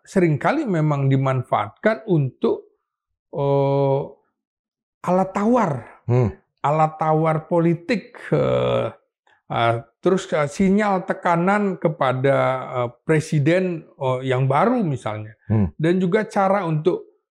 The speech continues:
Speaker 1: menjaga, eh, pengaruh elit lama.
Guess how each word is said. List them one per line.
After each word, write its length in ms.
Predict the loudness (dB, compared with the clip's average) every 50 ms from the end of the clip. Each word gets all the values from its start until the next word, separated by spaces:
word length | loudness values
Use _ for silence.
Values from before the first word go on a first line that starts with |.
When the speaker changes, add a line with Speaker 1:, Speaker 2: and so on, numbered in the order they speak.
| _ _ _
Speaker 1:
menjaga, 960 | -6 -2 0 0 2 2 2 2 2 0 -2 -2 0 0 0 2 0 -2 -4 -8 -14 -20 _ _ _ _ -12
eh, 320 | -6 -4 -2 -2 -2 -2 -4 -10 _ _ _ _ _ _ _ -4
pengaruh 480 | -2 0 0 0 2 2 2 2 2 2
elit 320 | 0 0 0 0 0 0
lama. 480 | 0 0 2 0 0 -2 -6 -8 -12